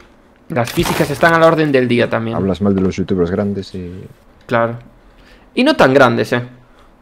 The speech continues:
Speaker 1: O sea, yo pu-, yo pu-, puedo entender que tengas un canal de millones de Mira, vamos a dejar de hablar de suscriptores y vamos a empezar a hablar de lo que de verdad importa en YouTube. Los visionados.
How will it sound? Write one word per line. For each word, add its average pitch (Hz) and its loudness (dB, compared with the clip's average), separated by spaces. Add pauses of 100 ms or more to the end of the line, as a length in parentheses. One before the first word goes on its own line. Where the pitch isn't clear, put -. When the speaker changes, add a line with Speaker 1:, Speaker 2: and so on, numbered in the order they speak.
(920)
Speaker 1:
O - -14
sea, 156 6
yo 175 4
pu-, - 0
yo 180 4
pu-, - -14 (260)
puedo 185 6
entender 170 4 (160)
que 147 2
tengas 156 2
un 170 0
canal 156 2
de 147 2
millones 143 2
de 139 6 (1200)
Mira, 185 4
vamos 226 4
a 240 4
dejar 202 4
de 165 6
hablar 143 4
de 131 4
suscriptores 143 0 (200)
y 147 0
vamos 196 6
a 208 6
empezar 170 4
a 139 6
hablar 190 4
de 180 2
lo 143 4
que 143 2
de 131 6
verdad 143 4
importa 139 2
en 127 2
YouTube. 117 -2 (1080)
Los 151 4
visionados. 117 0